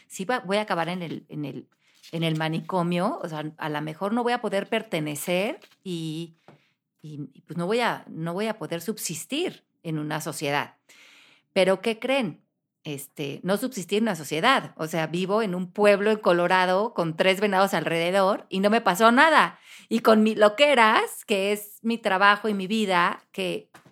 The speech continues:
si no le hace sentido a las personas, probablemente mi papá no hubiera entendido mi trabajo, pero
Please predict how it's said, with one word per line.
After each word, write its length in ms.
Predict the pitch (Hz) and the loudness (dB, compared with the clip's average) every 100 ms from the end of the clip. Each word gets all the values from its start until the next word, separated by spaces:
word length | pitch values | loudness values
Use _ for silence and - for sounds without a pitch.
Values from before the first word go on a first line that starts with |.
| _ _ | _ _
si 160 | - 185 | -8 -4
no 160 | 196 | -2
le 100 | 208 | 0
hace 140 | 214 214 | -4 -6
sentido 320 | 180 170 185 | -12 -8 -6
a 40 | |
las 140 | 180 - | -6 -10
personas, 480 | - 175 170 190 - | -12 -10 -10 -12 -14
probablemente 520 | 156 156 165 156 160 | -10 -8 -6 -10 -10
mi 80 | 151 | -12
papá 180 | - 151 | -10 -10
no 100 | 156 | -6
hubiera 180 | 151 151 | -6 -8
entendido 380 | 147 156 151 156 | -10 -8 -8 -8
mi 120 | 156 | -8
trabajo, 400 | - 147 143 147 | -10 -10 -10 -14
pero 320 | 143 139 | -14 -14